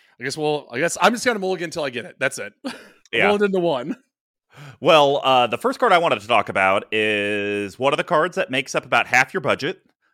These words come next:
Speaker 2: at a cool
Speaker 1: Oh.
Speaker 2: six hundred or three hundred dollars. Uh, we're talking three, two, one. Survival.
Speaker 1: Survival of the fittest. Woo! Why is
Speaker 2: Colorless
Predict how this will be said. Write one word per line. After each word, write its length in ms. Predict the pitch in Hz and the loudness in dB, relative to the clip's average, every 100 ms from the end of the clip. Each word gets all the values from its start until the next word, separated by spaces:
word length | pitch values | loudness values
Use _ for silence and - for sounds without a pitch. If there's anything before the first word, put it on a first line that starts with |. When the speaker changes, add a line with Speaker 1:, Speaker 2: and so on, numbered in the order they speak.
| _ | _
Speaker 2:
at 200 | 95 90 | -4 -2
a 80 | 92 | 0
cool 400 | 175 139 175 143 | 0 2 0 0
Speaker 1:
Oh. 140 | 175 - | -4 -6
Speaker 2:
six 280 | - - - | -8 -8 -4
hundred 380 | 185 160 165 170 | -4 -2 -2 -2
or 100 | 117 | -2
three 220 | 117 151 160 | -2 -2 0
hundred 180 | 170 | 2
dollars. 460 | 175 104 117 175 - _ - _ - | 4 4 2 -4 -14 _ -20 _ 0
Uh, 360 | 113 113 110 | 4 6 6
we're 100 | 113 | 2
talking 360 | 139 151 139 139 104 | 0 2 2 0 -8
three, 380 | 127 165 240 254 _ _ - | -8 -6 -6 -10 _ _ -4
two, 380 | 180 175 180 | 0 0 0
one. 580 | 170 139 117 135 135 135 _ _ _ | -4 -6 -2 -2 -2 -6 _ _ _
Survival. 640 | - 98 - 131 151 202 | -4 -4 0 4 6 6
Speaker 1:
Survival 280 | 254 285 302 | 6 8 10
of 280 | 302 294 | 10 10
the 300 | 285 233 269 247 | 6 2 0 2
fittest. 260 | 214 190 233 | 2 2 2
Woo! 880 | 370 523 554 539 508 415 - - 208 | 4 6 8 6 4 2 -2 -6 -2
Why 20 | |
is 60 | 185 | 2
Speaker 2:
Colorless 360 | 170 339 349 | 2 4 2